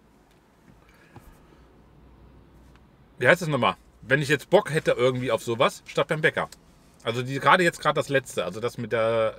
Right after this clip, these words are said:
mit der Soße, finde ich weitaus besser als so ein Cent, äh, so ein Bäcker-Ding. Und beim Bäcker zahle ich ja auch schon drei Euro bis vier Euro manchmal für so ein Brötchen. Und wenn du die dann aufklappst, sind die nicht mehr wirklich belegt. Hier sehe ich, dass die das für mich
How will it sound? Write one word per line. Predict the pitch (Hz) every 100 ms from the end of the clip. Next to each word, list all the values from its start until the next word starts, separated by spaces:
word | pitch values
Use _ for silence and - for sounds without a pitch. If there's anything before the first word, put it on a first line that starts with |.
| 107
mit | 110
der | 110
Soße, | 98 123 - 120 - -
finde | - 101
ich | -
weitaus | 120 120
besser | - -
als | 104
so | 107
ein | 98
Cent, | 123 120 101
äh, | 104
so | 98
ein | 101
Bäcker-Ding. | 123 - 90 101
Und | 117
beim | 101 101
Bäcker | 127 117
zahle | - 120
ich | 131
ja | -
auch | -
schon | - 92
drei | - 85 101
Euro | - 101 107
bis | 117 107
vier | - - 127 123
Euro | 180 220 127
manchmal | 95 95 107
für | 104
so |
ein | 107
Brötchen. | 101 170 - 110 190 - - -
Und | 117
wenn | 123
du | 123
die |
dann | 127 110
aufklappst, | 120 - 156 160 -
sind | 139
die | 127
nicht | 127
mehr | 131 110
wirklich | 127 95
belegt. | 110 117 165 98
Hier | - 143 135
sehe | 98 165 196
ich, | 107
dass | 107 -
die | 117
das | 107
für | - 113
mich | 117 -